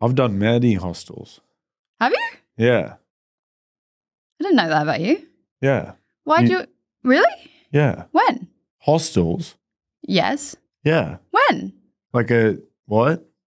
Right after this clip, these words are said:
Speaker 1: What do you, what's a hostel to you?
Speaker 2: Like one of those rooms where everyone lives in the same room and we sleep on top of each other.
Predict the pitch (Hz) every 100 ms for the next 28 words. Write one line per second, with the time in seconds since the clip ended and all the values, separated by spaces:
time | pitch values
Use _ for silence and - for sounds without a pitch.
0 | _ 127 139 143 175 165 143 156 143 147
1 | 160 - 143 139 147 170 107 - _ _
2 | - 247 233 262 277 285 254 254 - _
3 | 214 254 269 262 254 233 233 226 233 226
4 | 214 202 220 226 220 214 214 214 196 202
5 | 233 185 165 170 214 208 170 175 170 165
6 | - - - - 196